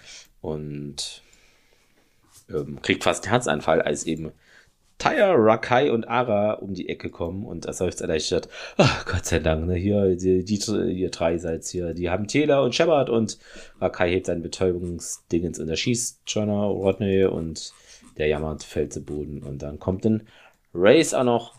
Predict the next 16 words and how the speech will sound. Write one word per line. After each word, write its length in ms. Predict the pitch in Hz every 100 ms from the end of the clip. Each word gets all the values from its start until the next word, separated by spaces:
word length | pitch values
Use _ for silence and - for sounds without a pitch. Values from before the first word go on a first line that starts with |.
| _ _
und 240 | 98 90 -
sagt 260 | 87 85
hier, 140 | 92 90
„Bring 380 | - - 120
ihn 140 | 113 95
mit.“ 360 | 110 110 - -
Und 240 | 85 82
Rakai 420 | 80 - 85 85
hockt 200 | 80 -
sich 140 | - -
dahin 480 | 76 87 85 85 - _
und 260 | - 76 71
schaut 320 | - 76 76
nochmal 260 | 80 76 76
Rodney 340 | 78 82 82
an. 260 | 71 78